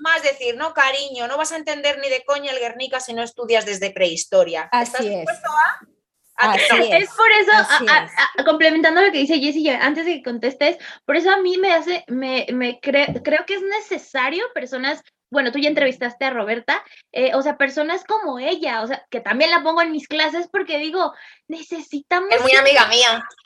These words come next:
Speaker 3: es, es que es, que esa
Speaker 1: Estuvo,
Speaker 3: mujer
Speaker 1: de hecho, estuvo hospedada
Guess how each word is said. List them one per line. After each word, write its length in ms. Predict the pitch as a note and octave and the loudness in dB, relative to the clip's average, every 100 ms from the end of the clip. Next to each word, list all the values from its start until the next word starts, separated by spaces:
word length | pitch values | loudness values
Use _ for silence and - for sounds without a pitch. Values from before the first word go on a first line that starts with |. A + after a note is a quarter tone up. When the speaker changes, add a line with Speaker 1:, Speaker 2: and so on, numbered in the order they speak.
| _ - | _ -10
Speaker 3:
es, 240 | C4+ F#4+ | -4 -2
es 300 | - - A#4 | 0 2 2
que 100 | - | 2
es, 220 | C5 - - - - | 0 -2 -14 -14 -14
que 180 | - C#4+ | -8 0
esa 340 | E4 - G#4 C5 | 0 0 -2 0
Speaker 1:
Estuvo, 240 | C5+ - F4+ | 0 4 6
Speaker 3:
mujer 220 | F#4 - | 6 6
Speaker 1:
de 80 | D4+ | 4
hecho, 160 | D#4 | 4
estuvo 220 | F#4+ F#4+ F#4+ | 2 4 4
hospedada 460 | G4+ F4 D4 D#4 | 4 4 6 8